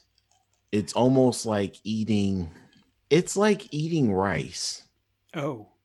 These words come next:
Speaker 1: that has been cooked and steamed, but then never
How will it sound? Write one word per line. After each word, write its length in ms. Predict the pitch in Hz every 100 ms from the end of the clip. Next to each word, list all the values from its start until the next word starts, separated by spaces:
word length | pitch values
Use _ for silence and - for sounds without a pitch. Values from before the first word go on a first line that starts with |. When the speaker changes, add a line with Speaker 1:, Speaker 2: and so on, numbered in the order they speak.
| _
Speaker 1:
that 420 | 110 101 95 87 -
has 320 | 107 107 90
been 560 | 104 98 90 87 82 - _ _ _ _ _ _ _ _
cooked 720 | - - 147 160 - - - - _ _ _ - - _ -
and 220 | 110 98
steamed, 800 | - - 123 90 64 65 90 - - _ _ _ _ _ _
but 200 | 110 -
then 540 | 123 123 120 117 107 - -
never 760 | 98 110 117 123 123 113 113